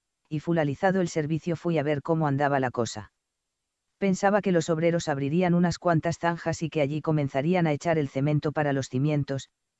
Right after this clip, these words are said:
y que en poco tiempo estaría el edificio terminado. Pero había docenas de bulldozers, trabajando y cavando tierra como para hacer un lago. Me volví loco de miedo, y pregunté, "Padre, ¿has visto lo que estos hombres están cavando?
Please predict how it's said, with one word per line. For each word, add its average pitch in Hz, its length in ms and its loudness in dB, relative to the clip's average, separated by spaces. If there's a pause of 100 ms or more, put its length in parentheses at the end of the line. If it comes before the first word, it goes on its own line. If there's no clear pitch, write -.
y 160 120 -6
que 175 140 -2
en 156 80 2
poco 170 280 0
tiempo 175 320 2
estaría 156 380 0
el 156 80 0
edificio 143 520 -4
terminado. 123 580 -4 (880)
Pero 175 200 2
había 185 240 4
docenas 170 400 0
de 160 80 0
bulldozers, 135 640 -2 (400)
trabajando 180 580 0
y 156 80 -4
cavando 165 400 2
tierra 170 320 0
como 165 260 0
para 147 200 0
hacer 143 240 -2
un 143 120 0
lago. 117 320 -4 (840)
Me 170 140 2
volví 165 280 2
loco 190 260 2
de 151 120 2
miedo, 147 380 0 (340)
y 143 120 -8
pregunté, 143 580 -2 (400)
"Padre, 131 400 -2 (340)
¿has 151 180 -4
visto 185 300 0
lo 180 100 4
que 175 120 -2
estos 175 320 -2
hombres 160 360 -2
están 143 280 -2
cavando? 120 500 -4